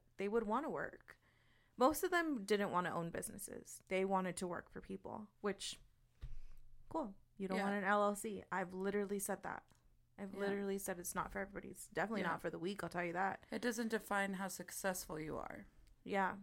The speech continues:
Speaker 1: Um, but a lot of their kids were, like, on the spectrum or had disabilities or were, were ill and things like that. So they needed to stay home.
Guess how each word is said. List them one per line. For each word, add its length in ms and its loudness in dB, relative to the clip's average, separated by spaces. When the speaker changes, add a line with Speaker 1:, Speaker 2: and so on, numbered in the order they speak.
Speaker 1:
Um, 460 4
but 160 6
a 80 8
lot 200 10
of 140 2
their 160 2
kids 320 -4
were, 180 4
like, 240 2
on 140 0
the 80 0
spectrum 760 0
or 120 2
had 200 -4
disabilities 880 0
or 80 0
were, 400 0
were 260 2
ill 520 6
and 340 -4
things 200 4
like 140 0
that. 200 -2
So 80 0
they 140 2
needed 280 2
to 100 -8
stay 220 -4
home. 400 0